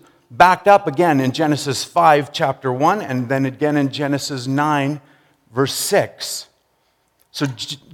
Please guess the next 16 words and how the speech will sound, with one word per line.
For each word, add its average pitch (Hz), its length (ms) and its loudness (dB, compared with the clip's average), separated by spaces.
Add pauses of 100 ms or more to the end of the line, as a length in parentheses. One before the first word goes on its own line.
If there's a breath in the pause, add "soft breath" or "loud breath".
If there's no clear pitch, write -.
(160)
God 175 220 4
comes 196 220 -2
along 175 380 4
and 147 200 0
he 151 280 -4 (400)
says 160 300 0
right 156 440 0
from 208 180 -6
the 202 80 -6
very 180 340 -2
get-go, 123 760 -2 (1400)
all 196 240 8
of 208 160 2
mankind, 175 640 2
not 208 220 2
just 226 200 -6